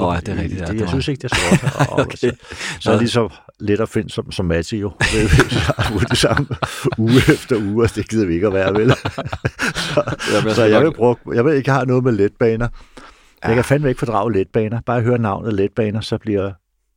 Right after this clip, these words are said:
Speaker 2: sur. De er i Aarhus, de er i Odense, og nu kommer der en igennem Lyngby. Man kan ikke komme nogen vejen, og jeg t-, der kan fandme aldrig nogen, der kommer til at om de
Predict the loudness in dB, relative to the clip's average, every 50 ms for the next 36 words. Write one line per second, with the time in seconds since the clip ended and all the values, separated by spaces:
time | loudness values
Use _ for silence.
0 | _ _ _ _ -12 -4 -2 -2 -2 -2 -4 -8 -10 -14 -20 -20 -20 -20 -20 _
1 | -4 0 2 2 2 2 2 0 -2 -6 -8 -6 -4 0 0 2 2 0 0 -4
2 | -6 -4 -4 -4 -4 -2 -2 -2 -2 -2 -6 -6 -4 -4 -4 -2 0 0 0 -2
3 | 0 -2 -2 -2 -2 -2 -2 -2 -2 -4 -4 -4 -4 -4 -4 -4 -6 -4 -4 -4
4 | -4 -4 -4 -6 -4 -4 -4 -4 -6 -6 -8 -12 -12 -6 -6 -4 -4 -4 -6 -6
5 | -4 -4 -2 -2 -2 -2 -2 -4 -6 -6 -6 -6 -6 -4 -4 -4 -6 -6 -4 0
6 | 0 2 0 0 -2 -6 -6 -6 -8